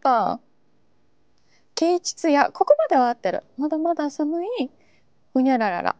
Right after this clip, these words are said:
だったか、ちょっと中の句もこれで合ってなかったのか。<laughs> わからなくなっちゃいました。皆さんもよかったら啓蟄で。<laughs> 読んでみてください。はい。さ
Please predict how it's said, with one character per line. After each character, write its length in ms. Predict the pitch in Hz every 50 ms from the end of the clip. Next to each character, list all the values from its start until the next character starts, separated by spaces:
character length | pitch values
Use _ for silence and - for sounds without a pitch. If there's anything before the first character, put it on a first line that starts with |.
| _ _
だ 80 | - 233
っ 40 | -
た 140 | - 208 -
か、 200 | - 247 233 226
ち 100 | - 349
ょ 20 |
っ 20 |
と 80 | - 294
中 260 | 262 320 415 - 415 339
の 100 | 269 262
句 100 | - 247
も 120 | 220 240
こ 100 | - 220
れ 100 | 226 240
で 80 | 240 233
合 60 | 240
っ 60 | 254
て 140 | - - 208
な 120 | 214 220
か 80 | - 214
っ 40 | -
た 120 | - 170
の 120 | 170 170 175
か。 200 | - 180 - 381 349 311 254 233 226 - 294 320 - - - 415 - -
<laughs> 760 | - - - - - - - - - - - - - - -
わ 140 | 247 240
か 80 | - 294
ら 80 | 320 339
な 100 | 349 320
く 80 | 330
な 120 | 277 262 262
っ 20 |
ち 80 | - -
ゃ 80 | 247 220
い 60 | 214
ま 100 | 208 214
し 120 | - - -
た。 160 | 175 - - _ _ _ -
皆 300 | - 226 254 262 269 285
さ 120 | 294 339 294
ん 40 | 262
も 80 | 247
よ 100 | 240 254
か 100 | 254 262
っ 60 | 247 -
た 100 | - 190
ら 120 | 180 180
啓 220 | - - 240 233
蟄 260 | 226 - - - - 226
で。 220 | 226 208 - - -
<laughs> 80 | - 294 262 - - - 349 349 - - - 240 403 - - - - 698 740 762 831 831 831 740 -
読 160 | 415 392 415
ん 20 | 440
で 100 | 480 440
み 80 | 427 415
て 120 | 359 330
く 80 | - 294
だ 160 | 285 294 302
さ 280 | - - 302 277 254 226
い。 120 | - - - -
は 380 | 277 269 285 302 311 294 269
い。 100 | 220 - _ _ _ _ - - - _ _ -
さ 520 | - - - 311 302 294 269 220 175 -